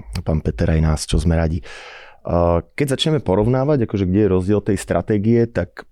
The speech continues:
som si dal tú prácu, že <laughs> nedlhú, že,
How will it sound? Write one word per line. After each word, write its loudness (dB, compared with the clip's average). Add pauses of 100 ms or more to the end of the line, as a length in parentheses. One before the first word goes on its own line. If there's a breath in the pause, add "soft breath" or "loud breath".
som -6
si -2
dal 2
tú -4
prácu, 0
že 2 (300 loud breath)
<laughs> -14
nedlhú, 2 (560 loud breath)
že, -2